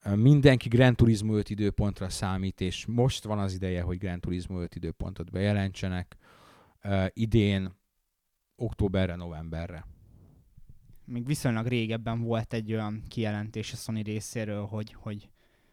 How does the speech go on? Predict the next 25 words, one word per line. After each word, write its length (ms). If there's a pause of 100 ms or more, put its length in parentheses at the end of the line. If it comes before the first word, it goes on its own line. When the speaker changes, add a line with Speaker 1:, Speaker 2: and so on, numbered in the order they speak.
(160)
Speaker 2:
lesz 320
egy 180
olyan 360
jellegű 460
bejelentésük, 960 (400)
nem 160
is, 120
talán 200
nem 120
is 180
akkora 360
kaliberű, 460
de 100
hasonló, 480
mint 240
ami 220
a 240
Final 420
Fantasy 580
volt 420
a, 280 (360)
a 300
Xbox 520
háromhatvanra, 1000 (640)
de 480